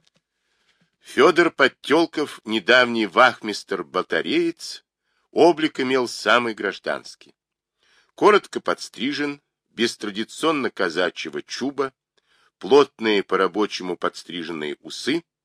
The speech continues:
осанка обстоятельного крестьянина или фабричного мастера.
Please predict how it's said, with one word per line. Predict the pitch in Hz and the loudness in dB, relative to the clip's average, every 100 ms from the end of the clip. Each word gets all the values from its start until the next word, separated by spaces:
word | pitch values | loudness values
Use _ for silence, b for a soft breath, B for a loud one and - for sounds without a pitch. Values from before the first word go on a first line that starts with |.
| _ _ _ _ - | _ _ _ _ -6
осанка | 87 - 190 180 85 73 - | -4 2 0 0 -6 -8 -8
обстоятельного | 95 - - 80 107 - 143 131 | -10 -8 -6 -2 -2 -4 -8 -10
крестьянина | - 90 - - 80 80 76 73 76 - | -10 -16 -14 -6 -4 -4 -6 -10 -14 -14
или | 135 123 | -12 -10
фабричного | 78 71 98 - - 95 95 - | -10 -10 -10 -12 -10 -6 -8 -8
мастера. | 71 62 - - 64 62 | -10 -10 -14 -18 -18 -18